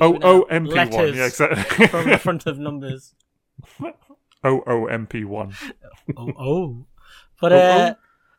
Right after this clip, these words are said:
Speaker 2: I know what you mean with, with Megatron. For me though, just, uh, I didn't, I didn't mind that his voice was different. I just think what was, I think the real problem is, is he, he lacked an edge. There's, like, you never got the impression he was gonna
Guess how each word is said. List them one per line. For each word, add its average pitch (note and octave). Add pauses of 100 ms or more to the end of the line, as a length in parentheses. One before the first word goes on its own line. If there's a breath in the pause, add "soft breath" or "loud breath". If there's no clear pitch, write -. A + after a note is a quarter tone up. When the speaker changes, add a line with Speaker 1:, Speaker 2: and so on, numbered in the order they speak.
(100)
Speaker 2:
I G3
know A#3+
what A#3
you A3+
mean A3
with, G#3
with A#3
Megatron. G3+
For F3
me F#3+
though, C3
just, -
uh, D3+ (460)
I E3
didn't, G3 (420)
I D3+
didn't G#3+
mind G3+
that D#3
his D3
voice E3+
was D3
different. A#2 (400 soft breath)
I D3
just F3
think F3+
what D#3+
was, D#3 (200)
I C#3+
think D#3
the D#3+
real F#3
problem D#3+
is, B2+ (100)
is D3
he, D#3 (100)
he -
lacked E3+
an C3+
edge. C#3 (380)
There's, C#3+
like, D3
you D3
never F3
got E3
the D#3
impression C3 (440)
he C#3+
was C3+
gonna C3+